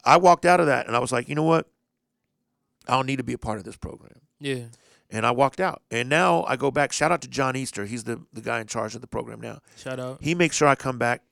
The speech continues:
Speaker 1: and I talk to the kids every year, at least once a year,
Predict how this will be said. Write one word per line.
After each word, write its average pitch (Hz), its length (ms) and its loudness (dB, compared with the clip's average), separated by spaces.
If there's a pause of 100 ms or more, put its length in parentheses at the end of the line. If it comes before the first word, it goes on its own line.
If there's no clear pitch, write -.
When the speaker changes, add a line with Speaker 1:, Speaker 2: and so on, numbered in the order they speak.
Speaker 1:
and 98 100 -12
I 101 60 -12
talk 113 240 -2
to 120 80 -10
the 110 60 -10
kids 117 420 -6 (400)
every 127 200 -4
year, 127 240 -2
at - 80 -4
least 131 220 -6
once 143 200 -6
a 127 40 -6
year, 120 320 -2